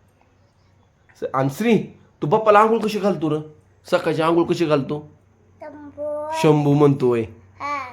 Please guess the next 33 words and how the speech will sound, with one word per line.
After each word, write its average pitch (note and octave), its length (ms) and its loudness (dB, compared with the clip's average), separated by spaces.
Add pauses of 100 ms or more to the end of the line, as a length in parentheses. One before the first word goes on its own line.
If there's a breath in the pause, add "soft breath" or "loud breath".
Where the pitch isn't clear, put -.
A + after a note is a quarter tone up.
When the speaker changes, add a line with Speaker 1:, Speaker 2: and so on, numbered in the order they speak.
Speaker 1:
होय. D3+ 520 6
Speaker 2:
हम्म. F4 1000 -12
Speaker 1:
बर, A2 680 0
तुझ्या D3+ 160 2
हातात G3+ 300 4
काय B3+ 140 8
आहे G3 100 8
ती? C3+ 200 -2
Speaker 2:
स्टिक - 560 -20
आहे A4 140 -6
मेले. F#4+ 500 -6 (140)
Speaker 1:
स्टिक G#3 320 -2
आहे G3+ 100 10
होय? D#3+ 160 8 (400)
Speaker 2:
हा, F4 220 -6
स्टिक - 340 -20
आहे. - 200 -12 (100)
Speaker 1:
तुला F3+ 140 4
काय F#3 180 8
माहिती D3 280 4
स्टिक C#3 260 -4
आहे B2+ 100 2
ती? G#2+ 380 -8
Speaker 2:
हा, D#4 380 -10
स्टिक G4 360 -18
आहे F#4 120 -10
माहिती E4 480 -14
मला. C#4 380 -4
Speaker 1:
आणि D#3 140 2
कोण B3 220 8
वापरतं F3+ 440 6
ती C#3 80 -4
स्टिक? C3 260 -10